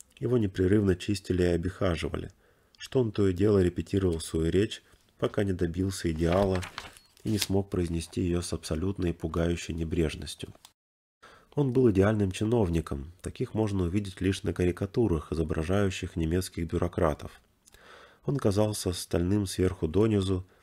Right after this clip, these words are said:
и одновременно гибким, уступчивым, до мере неофициозным.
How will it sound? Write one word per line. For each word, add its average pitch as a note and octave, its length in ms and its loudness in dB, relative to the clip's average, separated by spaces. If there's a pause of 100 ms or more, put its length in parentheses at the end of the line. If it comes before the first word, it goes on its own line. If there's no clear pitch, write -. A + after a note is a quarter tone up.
(220)
и B2 80 0
одновременно F#2+ 640 2
гибким, F2 500 -2
уступчивым, F2+ 720 -4
до F#2+ 240 4
мере F#2 320 4
неофициозным. E2+ 840 -2